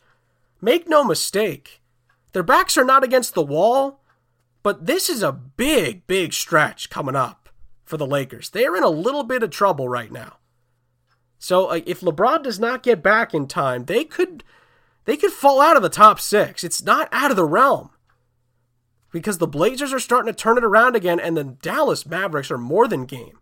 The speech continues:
So, listen, the Blazers are two games, two games back. Dallas is only a game and a half back. So th-, there's a lot still to be determined from six, I should say five, all the way down to seven. Because, listen, the, the,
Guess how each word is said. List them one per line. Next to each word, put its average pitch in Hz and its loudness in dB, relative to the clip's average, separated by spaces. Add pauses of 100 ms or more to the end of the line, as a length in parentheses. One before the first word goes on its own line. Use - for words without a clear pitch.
(1600)
So, 170 -2
listen, 185 -6
the 135 -10
Blazers 233 -4
are 226 -8
two 226 -6
games, 202 -4
two 240 -8
games 196 -2
back. 170 -10
Dallas 302 -4
is 180 -6
only 196 -2
a 160 -4
game 180 -4
and - -4
a 131 -4
half 202 -10
back. - -20 (280)
So - -10
th-, 196 -10
there's - -12
a 294 -2
lot 170 -4
still 208 -2
to 175 -4
be 175 -8
determined 139 -2 (720)
from 165 2
six, - -4
I - -8
should 170 -6
say 170 -2
five, 185 0
all 220 0
the 302 -4
way 254 0
down 202 0
to 143 -6
seven. 180 -8 (840)
Because, 175 -4
listen, 160 -4
the, 147 -6
the, 175 -12